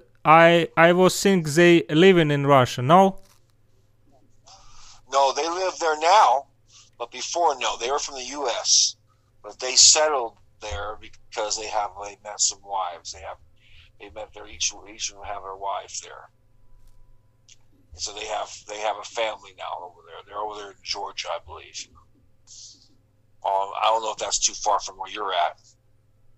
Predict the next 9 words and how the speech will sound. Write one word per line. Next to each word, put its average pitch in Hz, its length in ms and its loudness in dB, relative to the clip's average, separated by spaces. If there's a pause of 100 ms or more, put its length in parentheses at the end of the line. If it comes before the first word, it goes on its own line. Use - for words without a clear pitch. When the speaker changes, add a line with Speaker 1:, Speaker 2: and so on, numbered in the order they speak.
(800)
Speaker 1:
Oh, 160 240 4
so, 175 220 -2
so 185 420 2
they 185 240 4
are 180 280 6
not 190 300 4
in 170 120 0
Russia 202 360 4
now? 127 400 2